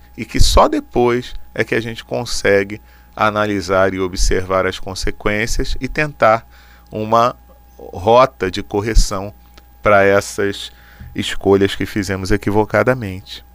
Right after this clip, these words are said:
E Kardec prossegue nos dizendo que as leis da natureza são as mesmas em todos os tempos e em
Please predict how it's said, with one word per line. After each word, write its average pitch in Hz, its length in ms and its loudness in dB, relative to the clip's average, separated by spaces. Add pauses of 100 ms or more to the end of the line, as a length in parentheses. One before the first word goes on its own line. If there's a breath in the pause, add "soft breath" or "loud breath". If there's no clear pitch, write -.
(460 loud breath)
E - 80 -4
Kardec 160 400 2
prossegue 113 760 2
nos 101 200 -8
dizendo 82 600 -8 (460)
que - 120 2
as 98 180 4
leis 127 400 2
da 104 120 4
natureza 95 840 0 (340 soft breath)
são 156 340 0
as 113 180 0
mesmas 135 640 0
em 123 120 -8
todos 170 500 -2
os 180 200 -6
tempos - 680 -4 (280 soft breath)
e 127 160 2
em 127 100 -2